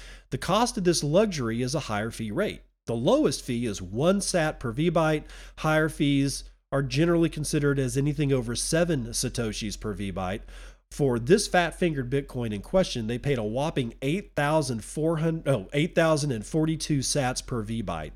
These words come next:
Holy shit. That's more than one thousand times the typical fee,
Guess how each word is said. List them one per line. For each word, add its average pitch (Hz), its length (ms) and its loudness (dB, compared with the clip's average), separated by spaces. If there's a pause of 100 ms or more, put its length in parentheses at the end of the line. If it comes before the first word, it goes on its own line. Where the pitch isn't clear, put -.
(140)
Holy 160 180 -8 (260)
shit. - 680 -8 (460)
That's 143 240 2
more 160 180 4
than 135 160 0
one 147 220 2
thousand 139 420 -2
times 151 380 0
the 127 40 -4
typical 123 440 0
fee, 156 480 6